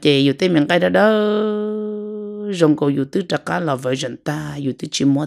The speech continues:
gì là, tư chỉ mua năng tư có yêu. Yêu tên cái tư chỉ cho, yêu khó tư tua.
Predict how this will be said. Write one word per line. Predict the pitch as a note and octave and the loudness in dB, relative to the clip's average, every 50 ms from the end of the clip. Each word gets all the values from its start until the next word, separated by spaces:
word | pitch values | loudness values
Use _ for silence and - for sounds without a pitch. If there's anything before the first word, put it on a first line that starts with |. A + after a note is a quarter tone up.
| C#3+ | -6
gì | - - C#3+ B2+ | -8 -10 -10 -8
là, | A#2+ B2 A#2+ - - - | -8 -8 -10 -10 -10 -12
tư | - D3+ | -12 -8
chỉ | - - C#3+ | -6 -2 -2
mua | C#3 C#3 | 0 0
năng | C#3 C3+ | -2 -2
tư | - F3 D#3 - | -4 -6 -6 -6
có | - B2+ A2+ A2+ | -6 -8 -8 -8
yêu. | B2 B2+ C3 A#2+ G#2+ G#2 G#2 - _ _ _ _ _ _ _ _ _ _ _ _ _ _ _ _ _ _ _ | -10 -10 -10 -10 -12 -12 -16 -20 _ _ _ _ _ _ _ _ _ _ _ _ _ _ _ _ _ _ _
Yêu | - E3+ D#3 | 0 0 0
tên | D#3 A3 G#3 F#3+ F#3+ F#3 | 2 0 0 0 0 2
cái | G3+ G3 F3 | 2 2 2
tư | D#3+ G3+ - | 2 0 -2
chỉ | - C#3+ C#3 C3 - | -2 -4 -6 -6 -4
cho, | - F#3+ F#3 F#3+ G3 | -4 -4 -2 -2 -4
yêu | F#3+ F3+ E3 C3 | -4 -4 -4 -4
khó | A#2 - - | -4 -4 -6
tư | - - E3 D3+ - - | -8 -6 -8 -10 -6 -4
tua. | - D#3 D#3 E3 D3+ | -2 -2 -2 -2 -6